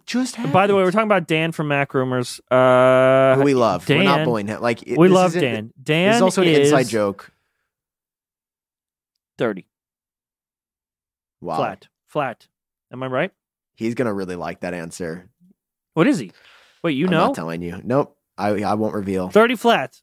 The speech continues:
Speaker 2: Okay, that's my answer. Next question.
Speaker 1: My answer is he's seventy-four. Um, okay. Uh, if you weren't YouTubers and had to study something in school, what would you study and why? Joke's on you, Gary.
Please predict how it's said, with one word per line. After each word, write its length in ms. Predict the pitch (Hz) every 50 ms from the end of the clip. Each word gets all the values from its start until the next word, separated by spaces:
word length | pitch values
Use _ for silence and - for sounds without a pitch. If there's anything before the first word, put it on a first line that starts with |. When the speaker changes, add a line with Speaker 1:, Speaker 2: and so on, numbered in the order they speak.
| _ -
Speaker 2:
Okay, 160 | 156 - 175
that's 180 | 156 156 160 -
my 100 | 175 160
answer. 180 | 151 135 139
Next 160 | 139 170 165 -
question. 340 | - 165 143 - - 117
Speaker 1:
My 140 | 104 110 123
answer 300 | 123 120 117 110 - 113
is 80 | 107 95
he's 140 | 104 98 -
seventy-four. 600 | - 110 95 87 90 87 85 - 85 82 82 82 - _ _ _ _ _ _ _ _ _ _ _
Um, 760 | - 135 139 139 139 139 143 143 143 143 143 143 147 151 143 -
okay. 600 | 147 156 - 190 180 165 147 120 107 101 101 95 - _ -
Uh, 480 | 113 120 120 120 120 120 120 123 123 - -
if 180 | 131 135 - -
you 100 | 170 165
weren't 260 | 143 160 190 214 202
YouTubers 340 | - 185 190 185 - 190 165
and 60 | 147 147
had 120 | 151 143
to 60 | 147
study 200 | 143 - 151 151
something 240 | 139 165 156 151 147
in 80 | 131 120
school, 280 | - - 170 165 151 139
what 60 | 135
would 100 | 131 131
you 40 | 131
study 180 | 127 - 147 139
and 100 | 131 127
why? 360 | 123 127 131 123 117 110 107 -
Joke's 340 | - - 131 139 139 -
on 160 | - 156 147 147
you, 220 | 143 160 160 147
Gary. 640 | 113 95 92 - 104 101 104 107 110 110 117 127